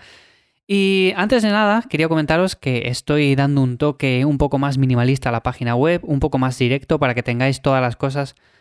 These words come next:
más disponibles, porque es cierto que en el área de recursos quizás os perdíais un poco ahí entre tantas cosas que tengo puestas, pero de una manera u otra lo estoy intentando dejar más directo todo, más sencillo, más simple.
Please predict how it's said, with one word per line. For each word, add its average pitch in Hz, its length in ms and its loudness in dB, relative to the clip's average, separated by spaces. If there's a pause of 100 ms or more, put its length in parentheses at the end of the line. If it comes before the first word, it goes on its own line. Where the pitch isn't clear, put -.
más 160 300 0
disponibles, 147 720 0
porque 123 640 -4 (100)
es 156 160 -2
cierto 165 380 0
que - 120 -6
en 127 120 0
el 127 160 0
área 139 180 0
de 131 80 2
recursos 147 560 -2 (340)
quizás 160 360 -4
os 160 80 -2
perdíais 147 420 0
un 143 80 0
poco 139 260 0
ahí 156 360 2
entre 131 240 -2
tantas 135 340 -4
cosas 131 320 -6
que 135 80 -4
tengo 131 240 -2
puestas, 156 400 -2
pero 196 300 0
de 170 60 0
una 156 100 0
manera 143 240 0
u 139 60 2
otra 175 320 0
lo 139 80 0
estoy 147 180 -2
intentando 143 420 0
dejar 151 380 -2 (420)
más 165 260 -2
directo 151 340 -2
todo, 113 280 -8
más 156 200 -2
sencillo, 113 540 -6
más 170 200 -2
simple. 113 520 -8